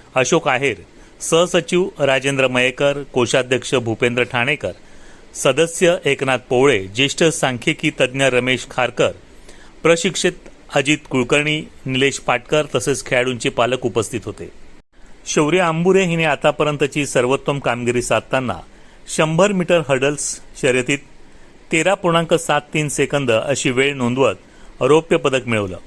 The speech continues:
शौर्या ही सोळा वर्षीय खेळाडू ठाण्यातील युनिव्हर्सल स्कूलमध्ये शिकत आहे, तर हर्ष राऊत याने शंभर मीटर रिलेमध्ये रौप्य पदक जिंकून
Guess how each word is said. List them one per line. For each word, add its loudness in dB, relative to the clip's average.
शौर्या 4
ही 4
सोळा 4
वर्षीय 2
खेळाडू 0
ठाण्यातील -2
युनिव्हर्सल 0
स्कूलमध्ये -2
शिकत -6
आहे, -10
तर 4
हर्ष 0
राऊत 2
याने 0
शंभर 0
मीटर 0
रिलेमध्ये 0
रौप्य 2
पदक 2
जिंकून -2